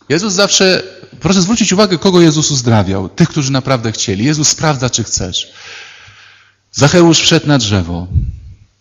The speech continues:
Drugiemu człowiekowi powiedział: "Wyjdź tu na środek, wyjdź tu na środek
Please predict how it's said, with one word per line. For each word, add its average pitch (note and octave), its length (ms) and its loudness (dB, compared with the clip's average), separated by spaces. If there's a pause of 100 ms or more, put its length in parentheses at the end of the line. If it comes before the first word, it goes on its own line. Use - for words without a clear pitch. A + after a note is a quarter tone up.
(260)
Drugiemu D3 440 2
człowiekowi D#3 480 0
powiedział: D3 440 2 (160)
"Wyjdź D3+ 400 4
tu C3+ 120 4
na B2 140 4
środek, G2 640 0
wyjdź A#2+ 300 4
tu A2 60 0
na G2+ 120 2
środek F2+ 360 -10